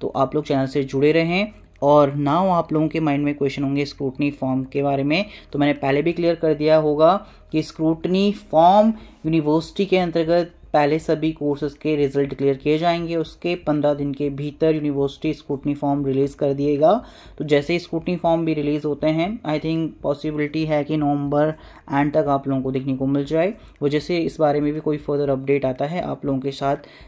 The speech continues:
जानकारी शेयर कर दिया जाएगा। All right, so guys, that's all about today video। Thank you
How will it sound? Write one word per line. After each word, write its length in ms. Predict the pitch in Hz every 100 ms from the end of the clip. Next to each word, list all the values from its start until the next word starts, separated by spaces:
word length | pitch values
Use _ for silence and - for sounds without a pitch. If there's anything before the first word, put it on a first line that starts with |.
| -
जानकारी 420 | 143 143 139 143
शेयर 240 | 156 151 143
कर 180 | 143 135
दिया 240 | 135 139
जाएगा। 480 | 139 139 147 151 143 -
All 180 | - 170
right, 340 | 180 180 143 - - -
so 120 | 202
guys, 280 | 208 233 190
that's 180 | 196 -
all 240 | 185 214 220
about 320 | 196 202 175
today 200 | 151 156 160
video। 340 | 147 139 151 175 - 170
Thank 340 | 180 214 208
you 120 | 226